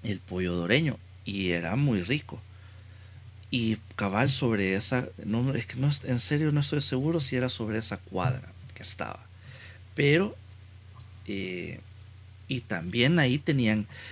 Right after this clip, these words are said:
ese fue de los primeros lugares que tuvo área de juegos donde ponían esos modulares que ahora existen, que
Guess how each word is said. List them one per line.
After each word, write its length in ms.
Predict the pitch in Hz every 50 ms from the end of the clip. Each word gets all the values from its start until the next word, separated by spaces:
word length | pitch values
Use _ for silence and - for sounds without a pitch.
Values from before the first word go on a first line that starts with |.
| - - -
ese 240 | - 123 113 - 131
fue 200 | - - 143 139
de 80 | 139 127
los 140 | 147 143
primeros 460 | - - 135 127 123 123 120 131 143 143
lugares 400 | 151 160 165 175 190 214 233 226
que 120 | - - -
tuvo 500 | - - - 147 139 131 131 127 127 127
área 260 | 120 120 123 120 120
de 100 | 117 123
juegos 640 | 123 - - 156 160 160 160 190 196 - - - - - - - - - - - - - - - - - - -
donde 440 | 131 131 135 123 123 123 113 120 120
ponían 600 | - - 123 104 107 120 120 113 113 117 117 113
esos 300 | 113 110 - - 120 113
modulares 680 | 117 117 113 110 104 101 95 98 107 113 117 120 117
que 100 | - - 107
ahora 200 | 104 110 113 113
existen, 500 | 107 - - - 175 175 - - - 117 -
que 260 | - - - -